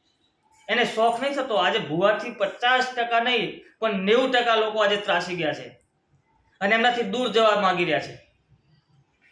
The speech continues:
ખરેખર કંટાળ. કેમ કે સાહેબ આજે ધંધો બનાવી દીધો.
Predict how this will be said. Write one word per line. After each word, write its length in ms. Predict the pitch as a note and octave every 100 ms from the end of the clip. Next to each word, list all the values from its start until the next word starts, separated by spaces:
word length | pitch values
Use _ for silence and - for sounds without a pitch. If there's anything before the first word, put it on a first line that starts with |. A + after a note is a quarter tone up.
| _ _ _ _ _ _
ખરેખર 440 | - A#3+ C#4 C4+ B3+
કંટાળ. 280 | A#3+ A3+
કેમ 500 | A3 C#4+ D#4+ C4+ F3+ - _ _ _ _ _ _ _ _ _ _ _
કે 60 | G#3
સાહેબ 240 | A#3 B3+
આજે 160 | A#3+ A#3
ધંધો 400 | D3+ D3+ D#3 F#3
બનાવી 260 | E3+ D#3
દીધો. 300 | C3+ B2+ A#2+